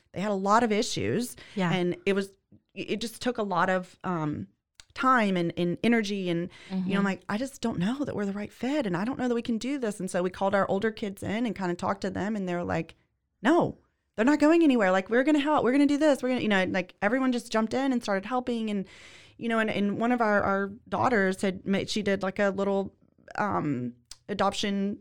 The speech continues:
Speaker 1: day awareness video for, um, when she was a student athlete at Baylor. And one of the things that it's, I love to hear my kids' stories about how it has affected them. And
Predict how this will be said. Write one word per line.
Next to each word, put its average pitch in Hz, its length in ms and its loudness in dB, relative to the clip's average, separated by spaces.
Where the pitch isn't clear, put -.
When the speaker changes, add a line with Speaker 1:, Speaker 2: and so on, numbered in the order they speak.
Speaker 1:
day 196 340 2
awareness 190 500 0
video 185 420 2
for, 185 480 -2
um, 190 360 -2
when 190 120 0
she 196 140 -2
was 180 160 -4
a 180 160 0
student 190 440 0
athlete 185 360 0
at - 160 -2
Baylor. 180 340 0
And 180 160 0
one 220 120 4
of 233 60 2
the 220 100 6
things 208 320 2
that 185 240 2
it's, 202 300 0
I 208 100 0
love 214 260 2
to - 80 -8
hear 185 440 -2
my 180 160 -4
kids' 180 520 -6
stories 180 500 0
about 185 220 -2
how 175 260 0
it 175 100 -2
has 175 200 -2
affected 180 480 -4
them. 180 320 -4
And 175 160 -4